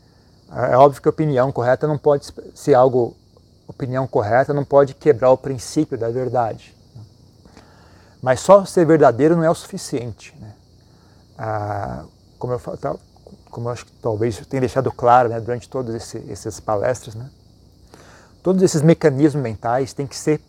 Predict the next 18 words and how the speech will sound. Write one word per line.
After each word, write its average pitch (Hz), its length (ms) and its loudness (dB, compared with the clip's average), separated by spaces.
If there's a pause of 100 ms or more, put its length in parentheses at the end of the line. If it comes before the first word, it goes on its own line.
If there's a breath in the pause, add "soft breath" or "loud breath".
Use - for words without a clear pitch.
(120)
úteis, - 720 -4 (380)
né? - 80 -20 (1040 soft breath)
E 110 300 -6
algo 147 260 4
ser - 200 -2
útil 143 600 -2 (500)
só 165 320 2
é 127 140 4 (140)
útil 170 360 0
se 160 240 2
há 139 120 6
um 147 100 2
objetivo, 143 720 -2
né? 117 100 -20 (580 soft breath)
Algo 131 220 0
não 190 140 4
é 180 100 8
útil 139 580 0